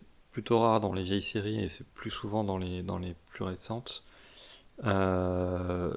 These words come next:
soit, euh, euh, comment dire, euh, qui se fourvoient, c'est-à-dire qui, ils exercent leur autorité d'une mauvaise manière, mais par erreur. Euh, c'est pas par, euh, par appât de pouvoir ou, ou du gain.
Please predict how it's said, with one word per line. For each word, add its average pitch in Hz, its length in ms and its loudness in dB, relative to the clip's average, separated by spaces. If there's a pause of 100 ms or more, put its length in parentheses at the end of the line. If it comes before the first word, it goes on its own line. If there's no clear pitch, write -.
soit, 120 800 4
euh, 90 1040 -2 (1300)
euh, 92 580 -6 (100)
comment 95 280 -2
dire, 95 320 -4 (100)
euh, 92 280 -6
qui - 140 -10
se 104 140 -4
fourvoient, 98 500 0
c'est-à-dire - 280 -6
qui, 87 220 -8 (680)
ils 92 180 -2
exercent 95 400 2
leur 95 160 4
autorité 98 400 2
d'une 101 160 -2
mauvaise 92 320 0
manière, 95 340 0
mais 90 140 2
par 85 280 0
erreur. 95 480 2 (840)
Euh, 82 440 -2
c'est - 180 -6
pas 95 120 2
par, 82 380 -4
euh, 80 160 -6 (960)
par 85 160 -6
appât 87 200 -4
de 87 100 -8
pouvoir 87 540 -6
ou, 82 180 -8
ou 90 100 -8
du 85 120 -8
gain. - 180 -8